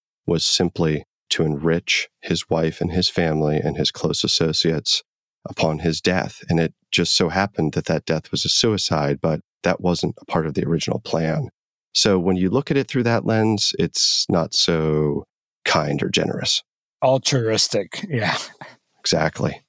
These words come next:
Speaker 1: We know that this is now in bankruptcy, and bankruptcy takes a long time. The bankruptcy trustee is trying to liquidate the assets,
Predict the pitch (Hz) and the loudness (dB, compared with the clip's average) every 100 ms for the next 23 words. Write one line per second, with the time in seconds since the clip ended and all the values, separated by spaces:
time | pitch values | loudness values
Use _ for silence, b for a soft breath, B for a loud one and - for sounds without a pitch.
0 | _ _ _ _ _ 92 87 87 92 92 | _ _ _ _ _ 0 2 2 2 -2
1 | - 82 - 82 82 80 78 76 73 82 | -2 -2 -2 0 0 2 0 -2 -2 -2
2 | 76 71 69 78 82 - - - - 80 | 0 0 0 0 -2 -2 -2 0 0 2
3 | 76 73 69 - 78 76 71 120 - 190 | 2 0 -2 0 2 2 2 0 0 -2
4 | - 107 87 - 80 76 80 80 78 - | -2 0 -2 0 -2 0 0 0 -2 -2
5 | 78 73 73 73 73 78 76 107 98 - | 0 0 0 0 0 0 -2 -2 -4 -2
6 | 90 82 - - 78 - 92 85 80 76 | -2 -2 -2 -4 -2 -2 0 2 0 0
7 | - 82 80 - 85 78 78 _ _ _ | -2 0 0 -2 -2 0 -2 _ _ _
8 | 90 90 - 90 85 80 78 78 - 78 | 0 0 0 0 2 2 2 0 -2 -4
9 | 76 78 78 - - 76 73 - - | -2 0 -2 -2 0 0 0 0 -2